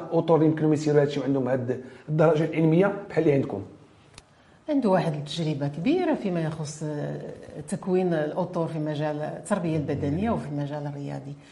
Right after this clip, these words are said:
Speaker 2: ما ننسوش بأن كانوا، آه، كانوا هذاك لي، لي سي بي آر
Speaker 1: آه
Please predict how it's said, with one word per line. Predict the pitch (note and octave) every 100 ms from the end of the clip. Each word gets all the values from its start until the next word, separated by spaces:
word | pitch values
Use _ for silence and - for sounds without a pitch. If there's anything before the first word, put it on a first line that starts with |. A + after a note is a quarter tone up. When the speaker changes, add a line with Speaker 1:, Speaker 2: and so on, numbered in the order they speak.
| - _
Speaker 2:
ما | E3
ننسوش | E3 D#3+ D#4
بأن | F3 F#3 F3+ F3
كانوا، | F3 E3 D#3 D#3 D3 C#3+ - - - -
آه، | C#3+ D3 E3+ E3+ - - - - - -
كانوا | F3 D#3 D3+ C#3 C#3+ C#3+ C#3+
هذاك | D3+ D#3 -
لي، | D3+ D3+
لي | D#3
سي | - F3+
بي | A3 B3+
آر | D#4+
Speaker 1:
آه | F3+ A2